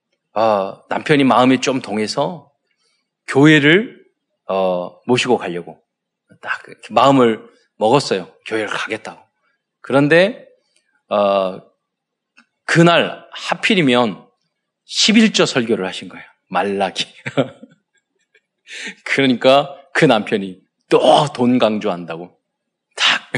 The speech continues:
<laughs> 그래서 부인이 옆에서 얼마나 기도가 됐겠어요. 그게 아니라 창세기부터 우린 신약 구약을 순서대로 와요.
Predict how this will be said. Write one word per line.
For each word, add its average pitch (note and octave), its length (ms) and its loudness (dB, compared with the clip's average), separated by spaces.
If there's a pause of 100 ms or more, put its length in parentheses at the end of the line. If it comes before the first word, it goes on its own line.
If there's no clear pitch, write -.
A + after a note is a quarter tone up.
(460)
<laughs> F#2+ 140 -8 (600)
그래서 A2+ 480 -2
부인이 C3+ 320 4
옆에서 A2+ 380 2
얼마나 C3 320 2
기도가 A2 340 -2
됐겠어요. - 480 -12 (600)
그게 A2 180 -4
아니라 G#2 520 -2 (1040)
창세기부터 C#3+ 680 -2
우린 G#2+ 500 -4 (100)
신약 - 480 -6
구약을 A2 400 2
순서대로 F3+ 600 4
와요. F2+ 280 -2